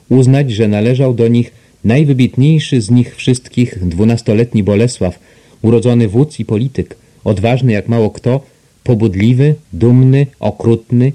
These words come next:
i chytry. Paweł Jasienica. Tymczasem ten chłopak uwikłany w rozgrywki, których zrozumienie, a zwłaszcza zrozumienie ich bliższych i dalszych konsekwencji, znacznie przerastało jego ówczesne doświadczenia,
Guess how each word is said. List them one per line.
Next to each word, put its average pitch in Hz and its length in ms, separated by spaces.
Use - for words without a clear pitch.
i - 80
chytry. 87 440
Paweł 95 220
Jasienica. 90 520
Tymczasem 156 400
ten 143 180
chłopak 143 520
uwikłany 117 480
w 104 40
rozgrywki, 110 640
których 110 260
zrozumienie, 110 800
a 101 140
zwłaszcza 107 460
zrozumienie 110 520
ich 92 120
bliższych 120 600
i 107 60
dalszych 117 440
konsekwencji, 120 840
znacznie 131 440
przerastało 117 600
jego 98 180
ówczesne 113 420
doświadczenia, 101 640